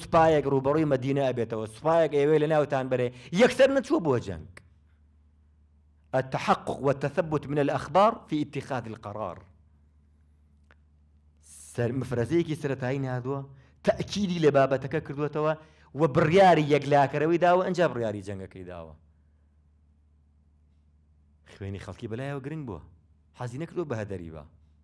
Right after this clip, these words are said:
بەم خۆناغانە، بەم ئاداب و ئاکارانە ئەسحابی کرام ئەم غەزایانەیان کردووە. وەڵڵاهی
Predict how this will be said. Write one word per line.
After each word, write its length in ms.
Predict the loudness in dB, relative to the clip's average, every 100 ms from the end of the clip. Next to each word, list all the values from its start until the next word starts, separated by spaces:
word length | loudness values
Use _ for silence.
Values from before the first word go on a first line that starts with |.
| _ _ _ _ _ _ _ _ _ _ _ _ _ _ _ -14 0
بەم 160 | 0 0
خۆناغانە، 640 | -4 -2 -2 -2 -4 -6 -10 -16 _ _ _ _ _ _ 0 2
بەم 140 | 4 4
ئاداب 420 | 4 4 4 4
و 100 | 2
ئاکارانە 640 | 0 0 -2 -2 -4 -6 -10 -14 _ _ _ _ _ _ _ _ _ -10
ئەسحابی 520 | -10 -8 -4 -2 -2 -6
کرام 300 | -6 -6 -8 -14 _ _ _ _ _ _ -8
ئەم 120 | -8 -8
غەزایانەیان 600 | -6 -6 -6 -10 -12 -14
کردووە. 260 | -18 -20 -20 _ _ -4
وەڵڵاهی 480 | -2 2 2 2